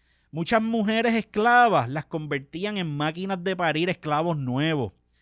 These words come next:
Sabemos de algunos de estos niños porque eran bautizados y registrados en los libros parroquiales. El sistema esclavista existió en Ceiba por treinta y cinco años hasta que llegó la abolición en mil ochocientos setenta y tres.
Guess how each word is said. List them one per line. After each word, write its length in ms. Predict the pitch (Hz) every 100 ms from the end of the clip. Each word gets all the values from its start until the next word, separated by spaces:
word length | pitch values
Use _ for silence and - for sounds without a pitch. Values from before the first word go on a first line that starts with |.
| _ _ _ _
Sabemos 500 | - 180 196 226 247
de 60 | 226
algunos 420 | 214 180 220 240
de 100 | 247
estos 220 | - 262
niños 640 | 240 254 294 277 214 143 107 143 -
porque 600 | 160 156 - 156 147 -
eran 320 | 151 180 202
bautizados 920 | 214 214 190 170 202 214 233 202 180 -
y 200 | 233 277
registrados 1000 | 226 214 175 - 196 214 214 180 147 135 -
en 160 | 147 135
los 120 | 135
libros 340 | 131 127 139
parroquiales. 840 | - 143 139 120 107 113 113 98 - _ _
El 140 | 160 175
sistema 380 | 202 - 202 247
esclavista 800 | - 240 233 262 254 - 233 214
existió 560 | 180 - 180 - 196
en 80 | 214
Ceiba 440 | - 233 240 226
por 180 | 196 180
treinta 360 | 170 175 165 156
y 60 | 156
cinco 500 | - 269 269 247 262
años 480 | 294 277 202 143 117
hasta 320 | - 143 - 143
que 140 | 143
llegó 300 | 139 135 151
la 80 | 190
abolición 720 | 196 208 185 - 240 247 240 _ _
en 160 | 143 139
mil 140 | 147
ochocientos 560 | 160 160 156 151 156 -
setenta 400 | 156 139 135 117
y 60 |
tres. 240 | 113 110